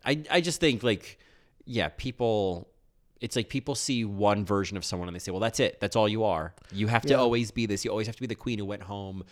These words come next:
Speaker 1: fourth or the queen who can't do this."
Speaker 2: Right.
Speaker 1: And, like, that's
Speaker 2: The
Speaker 1: how
Speaker 2: one
Speaker 1: I
Speaker 2: who
Speaker 1: need to
Speaker 2: fell
Speaker 1: see
Speaker 2: on
Speaker 1: you.
Speaker 2: her ass.
Speaker 1: Yeah,
Speaker 2: Yeah.
Speaker 1: and that, and that covers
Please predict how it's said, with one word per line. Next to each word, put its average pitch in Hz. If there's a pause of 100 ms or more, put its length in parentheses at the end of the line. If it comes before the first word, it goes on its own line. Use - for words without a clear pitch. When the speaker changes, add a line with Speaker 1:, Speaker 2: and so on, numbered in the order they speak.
(200)
Speaker 1:
fourth 92
or 98
the 92
queen 110
who 107
can't 107
do 104
this." -
Speaker 2:
Right. 58
Speaker 1:
And, 95
like, 92
that's 104
Speaker 2:
The -
Speaker 1:
how 127
Speaker 2:
one 110
Speaker 1:
I -
Speaker 2:
who -
Speaker 1:
need 95
to 101
Speaker 2:
fell 113
Speaker 1:
see 113
Speaker 2:
on 113
Speaker 1:
you. 113
Speaker 2:
her 110
ass. 92
Speaker 1:
Yeah, 220
Speaker 2:
Yeah. 101
Speaker 1:
and 113
that, 131
and 135
that 123
covers 117